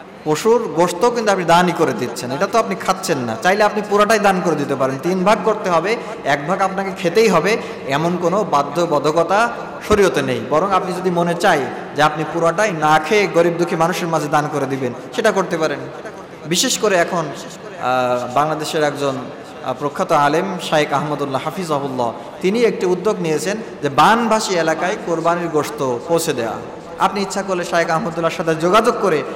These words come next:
আপনি সেখানে আপনার কোরবানি পশু দান করে দিতে পারেন।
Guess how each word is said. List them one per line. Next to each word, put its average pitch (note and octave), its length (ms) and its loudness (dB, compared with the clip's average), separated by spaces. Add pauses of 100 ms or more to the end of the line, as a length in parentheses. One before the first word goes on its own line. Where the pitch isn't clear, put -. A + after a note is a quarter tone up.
(160)
আপনি F3+ 240 2
সেখানে G3 360 -2
আপনার E3+ 380 0
কোরবানি D#3+ 380 -2
পশু D#3 200 -6
দান C#3+ 240 -2
করে C#3 120 -4
দিতে C3+ 220 -4
পারেন। B2+ 240 0